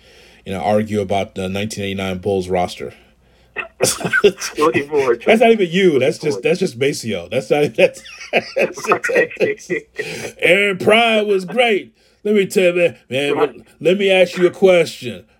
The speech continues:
Speaker 1: Marciano or Aaron Pryor? I don't know, Maceo. I don't know. Fuck. Stop asking me. You know who was really good? Pernell Whitaker. He was really, like, okay, all right.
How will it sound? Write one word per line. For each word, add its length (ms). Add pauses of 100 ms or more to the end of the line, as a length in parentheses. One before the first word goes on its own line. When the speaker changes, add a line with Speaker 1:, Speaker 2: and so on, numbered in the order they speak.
Speaker 1:
Marciano 1500
or 160
Aaron 360
Pryor? 320 (340)
I 100
don't 240
know, 340
Maceo. 400
I 100
don't 260
know. 440 (1400)
Fuck. 540 (120)
Stop 360
asking 540
me. 200 (440)
You 140
know 220
who 60
was 120
really 260
good? 440 (280)
Pernell 560
Whitaker. 680
He 200
was 240
really, 360
like, 240
okay, 520 (120)
all 160
right. 340